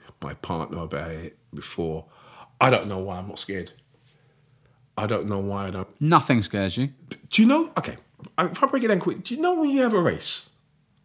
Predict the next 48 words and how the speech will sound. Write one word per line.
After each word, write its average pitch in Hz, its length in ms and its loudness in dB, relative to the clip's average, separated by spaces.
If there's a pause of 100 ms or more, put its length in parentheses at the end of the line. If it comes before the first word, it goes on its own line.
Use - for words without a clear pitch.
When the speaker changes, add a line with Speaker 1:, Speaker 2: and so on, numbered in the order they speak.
(360)
Speaker 1:
And 127 120 6
Speaker 2:
I 117 40 10
Speaker 1:
you, 113 60 10
Speaker 2:
mean, 123 100 10
I 127 80 12
Speaker 1:
and, 127 80 8
Speaker 2:
haven't 110 180 6
had 98 120 6
a - 20 4
Speaker 1:
and - 80 8
you 170 60 10
Speaker 2:
race 175 160 6
in 175 80 8
Speaker 1:
go, 165 60 8
Speaker 2:
quite 110 120 10
Speaker 1:
you, 104 80 6
Speaker 2:
some 101 140 4
Speaker 1:
and 98 60 2
Speaker 2:
time, 175 180 10
Speaker 1:
you - 20 12
Speaker 2:
as 208 80 10
Speaker 1:
say, 120 60 8
Speaker 2:
anyone 117 180 8
Speaker 1:
and 107 120 4
Speaker 2:
watching 117 260 8
Speaker 1:
you, 104 60 6
Speaker 2:
this 95 120 10
Speaker 1:
they 98 60 10
Speaker 2:
on 98 60 10
Speaker 1:
do, 92 40 4
Speaker 2:
video 101 260 8
can 101 180 4
tell. 110 140 8
Speaker 1:
they 190 140 10
do 190 140 4
that 185 200 6
and 165 140 8
you 165 60 10
march, 160 300 6
get 147 140 4
set, 135 220 2
go. 110 240 8
Speaker 2:
Yeah. 123 340 8 (240)
Speaker 1:
And 135 100 8
you 147 120 8
got 160 120 2
that 143 200 0
little, 135 280 0